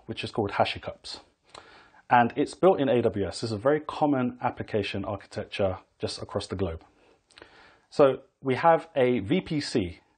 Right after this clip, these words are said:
which contains two subnets, which is a public subnet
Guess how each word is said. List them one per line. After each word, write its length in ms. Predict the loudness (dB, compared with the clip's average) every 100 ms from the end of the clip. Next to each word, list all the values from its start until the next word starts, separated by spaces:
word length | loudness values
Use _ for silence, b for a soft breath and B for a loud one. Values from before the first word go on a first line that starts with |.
| -6
which 200 | -6 -4
contains 400 | -6 -2 -4 -4
two 180 | -2 -2
subnets, 640 | 2 0 -2 -10 -16 -18 _
which 180 | -10 -4
is 100 | -2
a 60 |
public 360 | 2 2 2 0
subnet 400 | 2 2 0